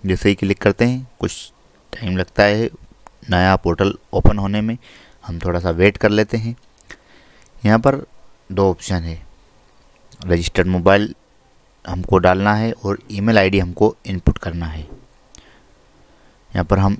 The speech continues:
ईमेल आईडी इनपुट करते हैं। इसके बाद यहाँ पर मोबाइल नंबर दर्ज करते हैं और सेंड ओटीपी पर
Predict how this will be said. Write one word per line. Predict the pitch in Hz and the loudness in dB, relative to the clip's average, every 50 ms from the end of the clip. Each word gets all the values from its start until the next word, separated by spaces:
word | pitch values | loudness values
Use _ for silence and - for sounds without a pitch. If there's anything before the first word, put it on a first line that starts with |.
| _ _ - | _ _ -2
ईमेल | 110 104 117 117 117 | 2 4 4 4 4
आईडी | 117 110 117 117 | 4 4 2 2
इनपुट | 113 107 - 117 101 | 0 0 -2 -4 -4
करते | - 104 95 - - 113 | -4 -6 -6 -6 -8 -10
हैं। | 101 113 127 - _ _ _ _ _ _ _ - _ - - _ _ _ _ _ _ _ _ - _ _ _ _ - - - - - - - - - - - - - - - - - - - - - - - - - - _ - | -10 -10 -14 -16 _ _ _ _ _ _ _ -20 _ -20 -20 _ _ _ _ _ _ _ _ -20 _ _ _ _ -20 -20 -20 -20 -20 -20 -20 -20 -20 -20 -20 -20 -20 -20 -20 -20 -20 -20 -20 -20 -20 -20 -20 -20 -20 -20 _ -8
इसके | - - - 113 | -6 2 4 4
बाद | 113 117 117 | 4 6 4
यहाँ | 113 107 - | 4 2 4
पर | - 110 | 2 2
मोबाइल | 104 98 92 98 98 98 | 2 2 4 4 2 2
नंबर | 95 95 95 92 | 0 0 0 2
दर्ज | 90 87 85 - | 2 2 0 -2
करते | - - 85 82 - 90 | -2 -4 -4 -2 -2 -2
हैं | 90 90 92 101 - - | -2 -2 -2 -4 -6 0
और | - 120 127 | 2 2 2
सेंड | 123 - - 110 117 120 | 2 0 2 2 4 4
ओटीपी | 110 101 98 107 98 110 98 | 2 2 2 0 -2 -2 0
पर | - 123 - | 0 0 -2